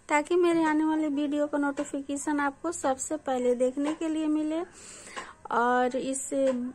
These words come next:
वीडियो को ज़्यादा से ज़्यादा अपने दोस्तों में शेयर करें। ठंडी आ गया है, अभी सारा व्यूअर्स कमेंट कर रहे हैं स्वेटर के डिज़ाइन के लिए, तो मैं अभी स्वेटर का डिज़ाइन ही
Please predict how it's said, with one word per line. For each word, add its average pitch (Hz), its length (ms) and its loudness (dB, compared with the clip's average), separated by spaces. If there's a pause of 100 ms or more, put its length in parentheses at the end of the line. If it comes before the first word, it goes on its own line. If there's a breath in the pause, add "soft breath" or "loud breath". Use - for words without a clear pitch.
(100)
वीडियो 277 400 0
को 311 200 -2
ज़्यादा 277 420 2
से 330 220 -2
ज़्यादा 320 320 2
अपने 320 260 2
दोस्तों 277 420 0
में 302 180 4
शेयर 269 280 -2
करें। 294 380 0
ठंडी 269 460 -2
आ 262 160 2
गया 262 220 0
है, 277 280 0
अभी 254 160 -2
सारा 254 420 0
व्यूअर्स 254 540 -2
कमेंट 262 400 -4
कर 262 200 0
रहे 247 160 -4
हैं 277 160 -2
स्वेटर 262 400 -2
के 262 160 0
डिज़ाइन 247 420 -2
के 254 180 -2
लिए, 240 300 -2
तो 240 340 -2
मैं 240 420 -2
अभी 233 280 -2
स्वेटर 262 380 -4
का 269 140 -4
डिज़ाइन 247 440 -2
ही 247 260 -4